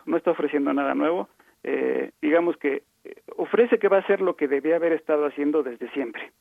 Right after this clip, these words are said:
y lo que por legislación universitaria ya tendría que haberse estado haciendo. Entonces, es una buena noticia que se cumple el reglamento, sí, pero, este,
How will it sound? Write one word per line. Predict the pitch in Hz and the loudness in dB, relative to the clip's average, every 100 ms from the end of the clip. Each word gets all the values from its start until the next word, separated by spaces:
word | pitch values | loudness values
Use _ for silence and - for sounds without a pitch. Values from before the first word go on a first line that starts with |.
| _ _ _ | _ _ _
y | - | -6
lo | 135 | -4
que | 131 127 | -4 -6
por | - 135 | -6 -6
legislación | 127 139 127 120 147 | -6 -6 -8 -2 0
universitaria | 147 147 156 165 175 | 2 0 0 2 2
ya | 160 | 0
tendría | - 131 131 | -4 -4 -6
que | - 135 - | -6 -8 -6
haberse | 120 123 - | -8 -8 -12
estado | - - 131 | -12 -6 -6
haciendo. | - - 127 - | -6 -6 -6 -4
Entonces, | - 165 175 175 - _ - - - | 0 2 2 0 -4 _ -20 -20 -2
es | 196 190 | 0 4
una | 233 | 6
buena | 214 202 202 | 6 6 4
noticia | 202 196 190 202 | 0 -2 -2 0
que | 175 | 0
se | 156 | -2
cumple | - 165 170 | 0 0 0
el | |
reglamento, | 147 156 165 208 190 - _ _ - | 0 0 0 -2 -6 -10 _ _ -12
sí, | 180 | -12
pero, | 175 143 123 120 | -4 -2 -2 -6
este, | - - _ 127 117 | -8 -10 _ -12 -12